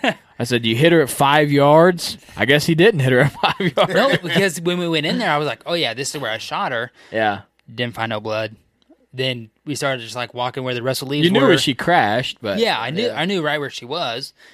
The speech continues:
Speaker 1: But just, like, to, you know, follow it back, and I was
Speaker 2: Mm-hmm.
Speaker 1: like, "Dude, I can't believe there's no blood here or nothing," which would go back and explain why. And, uh, so at seven twenty, I'm, like,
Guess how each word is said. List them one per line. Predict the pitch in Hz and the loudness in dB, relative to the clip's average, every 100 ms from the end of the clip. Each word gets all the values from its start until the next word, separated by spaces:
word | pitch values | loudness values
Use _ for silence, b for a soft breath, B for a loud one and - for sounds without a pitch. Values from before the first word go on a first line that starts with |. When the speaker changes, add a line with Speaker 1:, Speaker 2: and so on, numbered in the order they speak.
| b b b b b - 151 | b b b b b -12 0
Speaker 1:
But | 147 135 139 | 0 0 -4
just, | 143 - | -6 -6
like, | 135 - | -8 -6
to, | 131 110 | -6 -6
you | 127 | -6
know, | 120 110 | -6 -8
follow | - 131 135 127 | -4 0 0 -2
it | 110 | -4
back, | 120 135 123 127 - | 0 2 4 0 -4
and | 123 123 117 | -4 -4 -2
I | |
was | 131 | -4
Speaker 2:
Mm-hmm. | 127 | -6
Speaker 1:
like, | 113 | -8
"Dude, | 143 180 127 | -6 -6 -6
I | 104 | -10
can't | - 156 | -10 -6
believe | 135 123 | -4 -4
there's | 110 | -6
no | 123 120 | -8 -10
blood | 104 117 131 | -6 -2 -2
here | 131 143 131 | -2 -2 -4
or | 110 | -4
nothing," | 117 135 - 139 135 127 | -4 -6 -6 -8 -8 -6
which | 113 113 - _ | -6 -6 -14 _
would | 123 120 120 | -12 -10 -6
go | 127 | -6
back | 120 117 117 | -4 -4 -6
and | |
explain | 110 - 135 123 107 | -14 -12 -10 -10 -10
why. | 131 175 113 120 139 b b b b b b - | -8 -8 -8 -10 -14 b b b b b b -14
And, | 131 117 120 120 113 | -12 -10 -12 -12 -10
uh, | 113 107 98 95 _ _ _ - | -8 -8 -10 -16 _ _ _ -14
so | - 175 156 156 _ _ _ _ - | -2 0 2 -2 _ _ _ _ -6
at | 151 147 143 _ - | -2 -2 -2 _ -12
seven | - - - 226 262 277 | -8 -4 -2 -2 -2 -4
twenty, | - - 196 190 139 113 113 - _ _ _ - | -8 -6 -4 -2 -4 -6 -8 -14 _ _ _ -6
I'm, | 160 | -4
like, | 185 156 | -2 -4